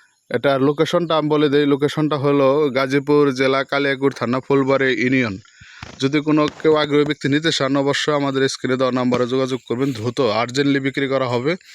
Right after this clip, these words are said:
কারণ জমিতে, জমিতে যে গাছ লাগানো আছে, এই গাছগুলোই আপনার ভবিষ্যতে আপনি যে টাকাতে জমি কিনবে, তার চাইতে বেশি আপনার,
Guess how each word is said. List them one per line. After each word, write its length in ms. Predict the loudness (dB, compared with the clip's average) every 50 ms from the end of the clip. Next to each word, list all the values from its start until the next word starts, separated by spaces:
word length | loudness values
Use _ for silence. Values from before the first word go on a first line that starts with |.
| -20 -20 -20 -20 -20 -14 _
কারণ 260 | -4 -2 -2 -2 -2 -4 -6 -8 -12 -20 -20 -20 -20 -20 -20 -20 -20 -20 -20 -20 _ _ _ -20 -20 -20 -20 -20 -20 -20 -12 -8 -8 -8 -4 -2
জমিতে, 400 | -2 0 0 0 0 0 0 0 0 0 -4 -8 -12 -16 -16 -14 -14 -14 -12 -6
জমিতে 300 | -2 0 0 0 0 0 -2
যে 100 | -2 -2
গাছ 300 | -4 -2 -2 -2 -2 -2 -2
লাগানো 340 | -2 -2 0 0 0 0 0 -2
আছে, 180 | -2 -2 -2 0 0
এই 60 | 0
গাছগুলোই 580 | 0 0 0 -2 -2 -2 -2 -2 0 2 2 0
আপনার 320 | 0 -2 -2 -2 -2 -2 -4 -8 _ -18 -20 -20 -20 -20 _ _ _ _ -8
ভবিষ্যতে 500 | -4 -2 -2 0 -2 -2 -2 -2 -2 -2 -2
আপনি 200 | -2 -2 -4 -4
যে 140 | -2 0 0 0
টাকাতে 340 | 0 -2 -2 -2 -2 -2 -2
জমি 240 | 0 0 0 0 0
কিনবে, 240 | 0 0 0 -2 -2
তার 200 | -2 -2 -4 -2
চাইতে 280 | -2 -4 -4 -4 -4 -4
বেশি 280 | -2 -2 -2 -2 -2 -4
আপনার, 340 | -6 -6 -6 -6 -6 -6